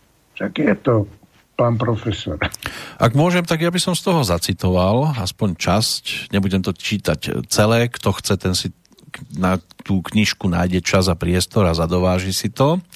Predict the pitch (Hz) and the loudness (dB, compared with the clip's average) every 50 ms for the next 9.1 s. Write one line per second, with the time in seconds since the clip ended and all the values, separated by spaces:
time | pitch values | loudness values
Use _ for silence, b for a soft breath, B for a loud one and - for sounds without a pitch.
0 | B B B B B B B B B B B - - - 160 160 165 165 151 151 | B B B B B B B B B B B -8 -2 0 0 2 2 2 2 2
1 | 147 - - 143 139 127 - - 85 82 98 110 123 - - - 107 98 92 104 | 2 2 2 0 0 0 0 -4 -2 0 2 2 2 2 0 -2 -4 -2 -2 -2
2 | 113 - - - 92 85 - 113 113 117 113 110 - 87 92 82 87 117 123 110 | -2 -2 0 -2 -2 0 0 0 2 2 2 2 2 0 -2 0 0 0 2 2
3 | 95 90 85 - - 107 110 117 - - - - - - 98 95 98 101 101 - | 2 0 -2 -2 0 0 0 0 -2 -4 -8 -10 -4 -4 -2 0 0 0 0 2
4 | 107 101 101 - - - 107 107 104 98 98 98 - 104 104 101 95 - - 117 | 0 0 0 -2 -2 0 0 0 0 0 -2 -2 0 0 0 0 0 -2 -2 0
5 | 107 92 82 - 92 95 98 - - 110 104 104 104 101 95 95 101 95 98 101 | 0 0 0 0 -2 -2 -2 -2 -2 0 2 2 2 2 2 2 0 0 0 0
6 | 104 110 107 101 - - 98 101 104 104 117 113 101 113 113 117 113 110 110 B | 0 0 0 0 0 0 2 2 2 2 2 2 2 2 2 4 2 2 2 B
7 | B B B B B 90 82 82 101 101 110 117 110 92 82 92 87 90 95 92 | B B B B B -6 -2 0 2 2 4 2 2 0 0 0 0 0 0 0
8 | - - - - 139 143 B B B B B B B B B 101 107 120 135 120 | -2 -2 0 0 0 0 B B B B B B B B B 0 2 2 2 2
9 | 127 113 | 0 0